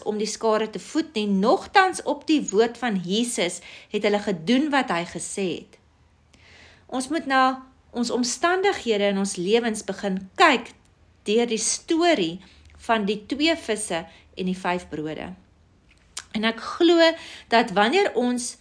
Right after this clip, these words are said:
met 'n twee visie, vyf broodjie gesindheid begin leef, sal ons verbaas wees hoe God gaan voorsien in ons lewens. Maar hierdie kragtige skrifgedeelte het nog 'n waardevolle les vir ons.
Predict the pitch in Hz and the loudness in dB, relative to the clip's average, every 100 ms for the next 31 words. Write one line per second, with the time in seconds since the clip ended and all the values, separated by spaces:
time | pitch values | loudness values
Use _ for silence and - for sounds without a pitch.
0 | _ _ _ - 226 233 - - 285 311 | _ _ _ -2 0 0 -2 -2 4 4
1 | 302 262 262 262 247 262 262 262 202 208 | 4 0 0 -2 0 2 2 2 0 2
2 | 240 240 - 302 277 247 247 202 - 196 | -2 -4 -2 0 2 2 0 -4 -4 -2
3 | 185 190 269 302 196 - - - - - | 0 2 4 4 2 -4 -20 -20 -8 0
4 | 262 226 247 254 226 180 - 202 254 415 | 2 2 -2 -2 -4 -4 2 4 6 6
5 | 440 - - 151 113 - - _ _ _ | 2 -4 -6 -6 -6 -12 -20 _ _ _
6 | _ _ _ 220 208 - 285 220 - _ | _ _ _ -4 -4 0 2 2 -2 _
7 | - 220 202 208 202 - 220 196 175 175 | -8 -6 -4 -2 -2 -2 -4 -4 -6 -8
8 | 180 165 165 - - 202 - - _ _ | -8 -8 -8 -8 -12 -16 -20 -20 _ _
9 | _ _ _ _ _ _ _ 226 233 277 | _ _ _ _ _ _ _ 0 4 4
10 | 403 - 370 370 359 - 370 359 - 285 | 2 2 4 4 4 -2 -2 -4 -2 -4
11 | 285 294 247 247 254 254 - _ _ - | -2 -2 -2 0 -2 -2 -8 _ _ -6
12 | 190 226 302 349 208 175 175 180 180 175 | 0 2 4 2 2 0 0 -4 -6 -4
13 | 175 151 151 - 156 - 165 170 | -4 -4 -6 -8 -10 -10 -14 -16